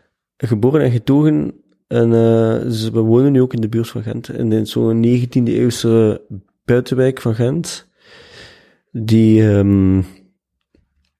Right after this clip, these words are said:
eh, ja, niet, ehm,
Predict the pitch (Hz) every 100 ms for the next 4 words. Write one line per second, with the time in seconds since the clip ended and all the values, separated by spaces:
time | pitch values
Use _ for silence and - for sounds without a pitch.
0 | _ - _ _ _ - 71 92 - -
1 | - - - 135 131 107 92 87 104 -
2 | _ _ _ _ _ - 110 107 107 110
3 | 110 107 104 104 104